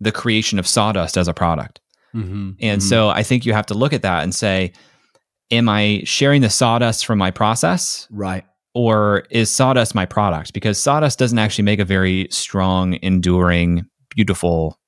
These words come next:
Speaker 1: product,
Speaker 2: <laughs>
Speaker 1: you know?
Speaker 2: Yeah.
Speaker 1: Um,
Speaker 2: Yeah.
Speaker 1: and if you glue a bunch of sawdust together, uh, you can do that, but that's particle board.
Speaker 2: <laughs>
Speaker 1: And it's
Speaker 2: Yeah,
Speaker 1: not a very
Speaker 2: yeah,
Speaker 1: good building
Speaker 2: yeah.
Speaker 1: material.
Speaker 2: Yeah. But I think that's a lovely, li-, li-, it's a lovely sort of, like, thought. It's about the sort of,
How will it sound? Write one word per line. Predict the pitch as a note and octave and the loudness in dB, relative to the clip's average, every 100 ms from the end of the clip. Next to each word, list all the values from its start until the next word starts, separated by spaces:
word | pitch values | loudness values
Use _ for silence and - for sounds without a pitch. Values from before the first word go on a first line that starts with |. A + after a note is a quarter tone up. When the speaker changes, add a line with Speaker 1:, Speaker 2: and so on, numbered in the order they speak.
| - | -10
Speaker 1:
product, | E4+ F4 - - - - - - | -6 -2 0 0 -4 -8 -12 -14
Speaker 2:
<laughs> | - - | -10 -2
Speaker 1:
you | F2+ | 0
know? | F2 | 2
Speaker 2:
Yeah. | B2+ G#2+ - - - - | 0 -2 -8 -20 -20 -4
Speaker 1:
Um, | G2 F#2+ F#2 | 0 0 0
Speaker 2:
Yeah. | F2+ _ _ - | -4 _ _ -4
Speaker 1:
and | A2 | -2
if | A2 | 0
you | |
glue | A#2 C3+ | 0 2
a | |
bunch | B2 A#2 | 2 0
of | A2 | 0
sawdust | B2+ A#2+ - | 0 0 -2
together, | A#2+ F#3 G#2+ F2+ A#2 - F#2+ - - | -2 0 2 0 -4 -14 -16 -12 -4
uh, | G#2 G#2 | -2 -2
you | A#2+ | 0
can | C3 | 2
do | E3 | 2
that, | E3 D#2+ - | 2 0 0
but | A2 | 0
that's | A2 | 0
particle | - C#3 A#2 E3+ | 0 -2 0 -4
board. | - C#3+ - | -4 -6 -6
Speaker 2:
<laughs> | |
Speaker 1:
And | G2 | -2
it's | G2+ | 2
Speaker 2:
Yeah, | C3 | 2
Speaker 1:
not | A2+ | 2
a | |
very | A2 A2 | 2 2
Speaker 2:
yeah, | A#2 | 2
Speaker 1:
good | G#2 | 2
building | G2 - | 0 0
Speaker 2:
yeah. | |
Speaker 1:
material. | E2 E2 C2+ C#2+ - - - | -2 -6 -8 -12 -18 -20 -8
Speaker 2:
Yeah. | B2 A2+ - _ - - - - - | -2 -2 -4 _ -20 -20 -20 -8 0
But | E3+ | 2
I | E3+ | 2
think | F#3+ | 2
that's | E3+ C#3+ | 2 2
a | |
lovely, | D#3 D3 D3 C#3 - | 2 2 2 0 -2
li-, | C3+ C3+ | -2 -2
li-, | D3+ C#3+ | 0 0
it's | C#3+ C#3+ | 0 0
a | |
lovely | C3+ B2+ | 0 0
sort | B2+ C#3 A2 | -2 -2 -6
of, | - | -4
like, | A#2+ A#2+ | -2 -2
thought. | - B2+ A2+ B2+ | -2 -2 -2 -2
It's | - | -6
about | - B2 B2 | -4 -2 -2
the | A#2 | -4
sort | - A#2+ | -4 -4
of, | - | -6